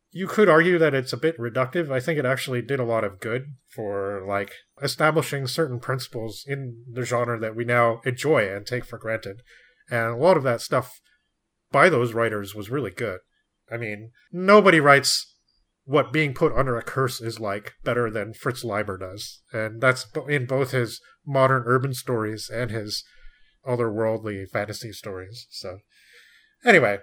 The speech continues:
a bit of a tangent there, but just thought the time travel musing here is a little interesting. It doesn't take up a lot of space in the book. Padway doesn't,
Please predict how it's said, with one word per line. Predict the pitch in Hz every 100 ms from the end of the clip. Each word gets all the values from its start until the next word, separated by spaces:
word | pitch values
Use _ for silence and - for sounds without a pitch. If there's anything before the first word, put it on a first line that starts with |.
| _ _
a | 180
bit | 175
of | 131
a |
tangent | - 127 107 107
there, | 101 98 98
but | 101 - _ _ _ _ _
just | 151 151
thought | 160 139 110
the | 123
time | 123 151 139
travel | 156 139 120 113 110
musing | 117 127 131 143 139
here | 131 143 135
is | 196 190
a |
little | 139 131 123 113 - _
interesting. | 120 113 - 135 143
It |
doesn't | 190 202 196
take | 214 196
up | 143
a |
lot | 123 123 117
of | 120 104
space | - 123 123 - - _ _
in | 120
the | 107
book. | 101 120 - _ _ _ _ _
Padway | 120 113 113
doesn't, | 113 110 127